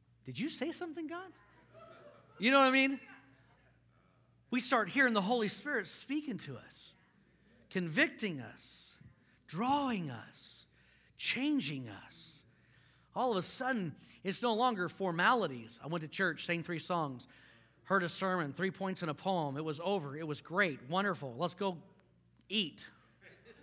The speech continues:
There it ag-, there it is again. I don't know what happens. It's like food on the brain. Okay?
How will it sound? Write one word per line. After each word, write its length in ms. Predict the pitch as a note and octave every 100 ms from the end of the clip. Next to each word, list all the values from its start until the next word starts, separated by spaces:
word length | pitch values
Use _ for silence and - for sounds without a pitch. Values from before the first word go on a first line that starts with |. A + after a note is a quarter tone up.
| - - - - - - - - -
There 140 | D3+ F#3
it 60 |
ag-, 260 | G3 F#3 G#3+ D3+
there 160 | F#3
it 60 | G3+
is 160 | G3+
again. 280 | F#3 F3 D3
I 80 | D#3+
don't 160 | F#3+ F#3+
know 160 | G3
what 120 | F#3+ F#3+
happens. 380 | G3 F3+ E3+
It's 140 | D3+ D#3+
like 200 | E3 D3+ - - - - - - - - - - -
food 180 | - E3
on 140 | E3+ E3+
the 60 |
brain. 420 | D#3 F3 D#3 C#3 B2 A2+ - - - - - - - - - - - _ _ _ _ _ _ _ _ _ - _ - _ _ _ _ _ _ _ _ _ _ _ _ _ _ -
Okay? 320 | - D#3 F3+